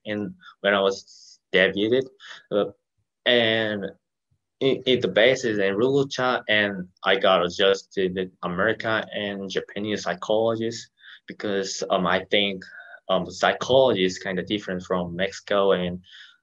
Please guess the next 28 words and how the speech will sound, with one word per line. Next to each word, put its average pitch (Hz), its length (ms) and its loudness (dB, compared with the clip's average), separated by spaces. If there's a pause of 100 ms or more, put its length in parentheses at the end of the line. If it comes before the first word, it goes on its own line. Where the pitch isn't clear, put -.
(120)
and 92 180 -8
Korea 101 400 2
and 95 140 -2
Japan, 90 340 0
Asian 92 540 0 (300)
culture. 135 500 -2 (140)
And, 113 260 -2 (580)
and 123 140 2
since 185 420 2
we 117 200 2
are 101 320 6 (120)
actually, 90 840 -2 (180)
there's 92 320 4
no 98 680 0
press, 120 400 2 (160)
there 98 200 4
has 104 240 0
been 90 160 -6
no 120 260 0
pressing 131 580 -2
for 131 120 -2
a 131 40 0
while, 131 380 2 (440)
so 95 460 0
we 104 180 0
are 98 220 4
nothing. 92 520 -2
So 78 420 -2